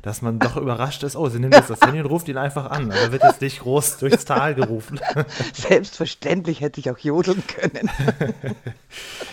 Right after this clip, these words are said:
Speaker 1: Ja, Ihnen ist natürlich die, äh, die Rolle als bayerische Gastwirtin nicht fremd. Ähm, das ist für Sie ein Heimspiel gewesen wahrscheinlich auch, ne?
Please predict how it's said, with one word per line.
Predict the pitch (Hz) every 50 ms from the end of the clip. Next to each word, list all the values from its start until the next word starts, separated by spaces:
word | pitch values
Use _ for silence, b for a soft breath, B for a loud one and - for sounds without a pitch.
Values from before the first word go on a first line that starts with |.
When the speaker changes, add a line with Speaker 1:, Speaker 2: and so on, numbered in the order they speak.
| 165 B
Speaker 1:
Ja, | 110 117
Ihnen | 135 160 156 160
ist | 170 165 165
natürlich | 156 151 151 151 151 143
die, | - 143 135
äh, | 127 - - - 120 123 123
die | 113 120
Rolle | - 127 131 143 135
als | 117 113 - -
bayerische | 110 120 135 127 135 131 - 127
Gastwirtin | - 120 123 127 - - 131 127 123 127 123 120 120 B B B
nicht | 113 117 113 -
fremd. | - - 98 101 123 156 175 170 - - -
Ähm, | 127 120 123 123
das | 117 117 120
ist | -
für | 135
Sie | 120 123 127
ein | 127 120
Heimspiel | 123 120 123 - - 113 98 95
gewesen | 95 90 87 90 87 87 90
wahrscheinlich | 87 87 101 87 85 82 87
auch, | 90 87 87 - -
ne? | 107 131